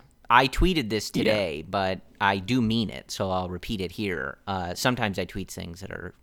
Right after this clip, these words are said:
Speaker 1: very sarcastic, and I do not mean it all. This I did mean. Um,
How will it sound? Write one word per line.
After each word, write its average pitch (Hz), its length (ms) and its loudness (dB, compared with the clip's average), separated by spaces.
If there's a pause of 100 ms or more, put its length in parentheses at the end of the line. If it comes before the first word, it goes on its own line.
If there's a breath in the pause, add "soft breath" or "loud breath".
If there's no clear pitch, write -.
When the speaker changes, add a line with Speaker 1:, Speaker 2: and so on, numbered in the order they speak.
(140)
Speaker 1:
very 98 300 -2
sarcastic, 87 680 -10
and 80 80 -10
I 85 80 -10
do 87 160 -10
not 82 200 -8
mean 82 160 -10
it 69 100 -12
all. - 260 -10 (420 soft breath)
This 123 220 4
I 101 80 2
did 92 260 -4
mean. 80 360 -10
Um, 98 640 0